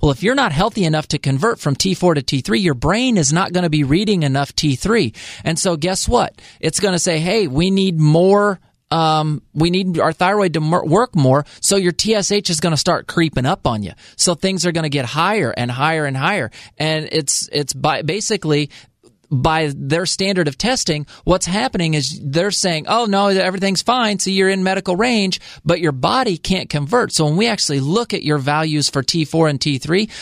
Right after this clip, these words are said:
we see that you have plenty of T four, but you have very, very little amounts of T three,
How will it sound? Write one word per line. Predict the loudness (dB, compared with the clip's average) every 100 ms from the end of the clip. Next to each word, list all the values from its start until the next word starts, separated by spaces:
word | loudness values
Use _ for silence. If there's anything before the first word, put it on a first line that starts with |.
| -2
we | -2
see | 0 -2
that | 0
you | 0
have | 0 -2
plenty | -2 0 0
of | 0
T | -2 -2
four, | 2 4 4 2 -6 -8
but | -2 0
you | 2
have | 0 0
very, | 0 2 2
very | 2 0 2
little | 2 2 4
amounts | 2 0 -2 -4
of | -2
T | -2 -2
three, | 0 0 0